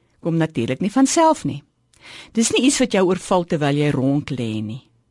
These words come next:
Dis nie iets wat in jou ophoop wanneer jy niks doen nie.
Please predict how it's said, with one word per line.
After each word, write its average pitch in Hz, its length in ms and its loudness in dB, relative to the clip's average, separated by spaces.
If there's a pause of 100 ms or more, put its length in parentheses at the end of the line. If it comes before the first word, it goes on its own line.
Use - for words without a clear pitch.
(360)
Dis - 180 0
nie 349 100 4
iets 269 140 2
wat 285 140 0
in 226 120 4
jou 208 160 4
ophoop 160 480 2
wanneer 147 240 0
jy 143 160 2
niks 120 400 -4
doen 101 200 -8
nie. 113 200 -18